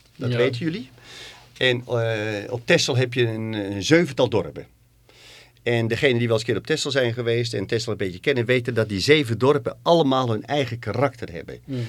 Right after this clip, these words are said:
Speaker 1: Het zijn allemaal gemeenschappen. En het woord, eh, gemeenschap en gemeente wordt al eens een keer voor het, voor hetzelfde gebruikt. Maar dat is wat anders. Een gemeente die moet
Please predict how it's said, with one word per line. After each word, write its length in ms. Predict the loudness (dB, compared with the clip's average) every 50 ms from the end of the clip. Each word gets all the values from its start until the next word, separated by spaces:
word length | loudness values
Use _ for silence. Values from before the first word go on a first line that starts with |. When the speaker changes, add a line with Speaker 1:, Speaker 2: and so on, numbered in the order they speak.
| -6 0
Speaker 1:
Het 160 | 2 2 2 4
zijn 220 | 4 4 4 4
allemaal 380 | 4 4 4 6 6 6 4 4
gemeenschappen. 1000 | 2 -4 2 2 4 6 6 6 6 6 6 2 0 -2 -2 -4 -4 -10 -12 -12 _ _ _ -20 -20 -20 -20 -20 -20 -20 -20 -20 -20 _ _ _
En 180 | 4 4 4 6
het 240 | 4 2 0 0 0
woord, 260 | 2 4 4 4 2 -2 _ -20 -20 _ _ _ _ _ _ _
eh, 200 | -2 0 0 0 0
gemeenschap 800 | 2 4 4 6 6 6 6 4 2 -2 0 2 0 0 0 -2
en 140 | -2 -2
gemeente 460 | -2 -2 -2 0 2 0 0 0 -2 0
wordt 240 | 0 0 0 2
al 100 | 2 2 2
eens 80 | 0
een 60 | -4 -4
keer 280 | -2 0 2 2 0
voor 220 | -2 -2 -2 -2 -2
het, 160 | -2 -6 -8
voor 140 | -4 -2 -2
hetzelfde 360 | 4 4 4 4 4 2 0
gebruikt. 460 | 0 2 2 2 2 0 -2 -6 -10 -6
Maar 140 | -4 -2 0
dat 120 | 0 0
is 60 | 0
wat 140 | 0 0 2
anders. 380 | 2 2 2 0 -4 -6 -8 -14 _ -20 -20 -20 -20 -20 -20 -20 -20 -20 _ _ _ _ _ _
Een 120 | -4 -2 0
gemeente 540 | 0 2 2 4 4 4 4 4 2 0 2
die 160 | 2 2 2
moet 280 | 2 2 0 -2 -6